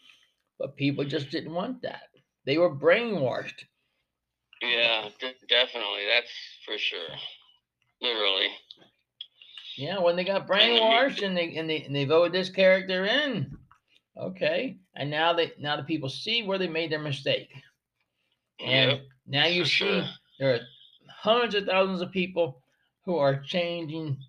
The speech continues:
Speaker 1: their, their party. Okay?
Speaker 2: Yep.
Speaker 1: What you say, like,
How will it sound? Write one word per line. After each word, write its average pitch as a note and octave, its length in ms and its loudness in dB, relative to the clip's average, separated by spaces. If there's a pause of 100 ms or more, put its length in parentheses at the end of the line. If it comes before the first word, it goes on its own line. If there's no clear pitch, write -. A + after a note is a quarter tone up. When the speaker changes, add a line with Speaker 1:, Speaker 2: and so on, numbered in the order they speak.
(120)
Speaker 1:
their, C3+ 400 2 (640)
their C3 140 2
party. C3 540 0 (760)
Okay? C#3 220 -4
Speaker 2:
Yep. G#2 360 2 (1400)
Speaker 1:
What C3 280 0
you - 60 -10
say, C3+ 260 2
like, A#2 160 -2